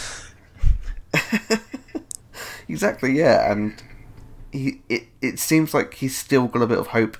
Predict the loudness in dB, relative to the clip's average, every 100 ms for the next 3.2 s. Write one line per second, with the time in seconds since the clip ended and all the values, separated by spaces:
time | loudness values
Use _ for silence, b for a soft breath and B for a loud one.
0 | -2 0 0 -4 -6 -4 0 2 2 0
1 | -2 -4 -6 -12 B B B -4 0 2
2 | 2 4 2 0 -2 0 2 2 2 0
3 | -2